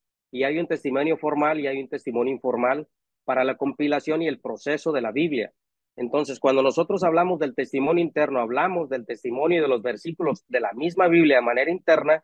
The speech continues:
que están probando que son palabra de Dios. ¿Por qué? Porque lo dice el escritor. Cuando hablamos del testimonio externo, externo, estamos hablando de ese proceso de los, de los padres de la iglesia de primera, segunda o tercera generación,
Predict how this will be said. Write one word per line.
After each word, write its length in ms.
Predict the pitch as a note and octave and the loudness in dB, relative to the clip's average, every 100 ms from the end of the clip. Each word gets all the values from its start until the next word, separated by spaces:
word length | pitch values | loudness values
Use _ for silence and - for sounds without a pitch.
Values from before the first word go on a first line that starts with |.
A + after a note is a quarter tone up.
| _ _ _ _ | _ _ _ _
que 100 | C3+ | -4
están 260 | - D3 D#3 | 0 0 2
probando 440 | D3+ D3+ F3+ F3 | 2 2 2 -2
que 120 | C3+ | -6
son 180 | C#3+ C3 | -8 -4
palabra 380 | C3 C3 C#3 C3+ | 0 2 2 0
de 100 | B2 | 0
Dios. 240 | C3+ C#3+ | -2 -4
¿Por 180 | - C3 | -8 -4
qué? 120 | G#3 | -4
Porque 260 | G3+ D3+ C3+ | -4 -4 -2
lo 120 | C3 | 0
dice 180 | C3+ C#3+ | -2 -2
el 80 | C3+ | -4
escritor. 580 | - C3+ D3 G#3 G3+ _ _ _ _ _ _ | -4 -4 2 2 0 _ _ _ _ _ _
Cuando 240 | D3 D3 C#3+ | -4 -2 0
hablamos 320 | D#3 G#3 G3 | 0 0 -2
del 120 | F3+ | -2
testimonio 480 | E3 D#3 D#3 F3+ G3 | -4 -2 -2 0 -2
externo, 520 | F#3 F#3 E3 D3+ E3 - | -4 -4 -4 -6 -10 -10
externo, 580 | - - E3+ C3 C#3+ _ _ _ | -8 -2 -2 -2 -8 _ _ _
estamos 400 | B2 - E3 F3+ | -10 -6 -4 -2
hablando 380 | D#3+ D#3 E3+ E3 | 0 2 2 2
de 120 | C#3+ | 0
ese 160 | D3 F#3 | -2 -4
proceso 560 | - C#3 E3 E3 C#3 B2+ | -6 -4 -2 -2 -2 -6
de 100 | A#2+ | -6
los, 220 | A2 _ | -8 _
de 140 | - A#2+ | -8 -6
los 200 | A#2 _ | -6 _
padres 360 | C#3 D3 E3 | 2 2 0
de 80 | E3 | 0
la 80 | E3 | -2
iglesia 340 | D3 D3 C3+ | -2 -2 -4
de 120 | A#2+ | -6
primera, 360 | - A#2 C#3 D#3 | -6 -4 -2 -2
segunda 360 | - B2 D3 C#3 | -4 -2 -2 -2
o 60 | |
tercera 400 | - A2+ C3 D#3 | -4 -6 -2 -2
generación, 680 | E3 F#3 F#3+ F3+ - C#3 | 0 0 0 0 0 -2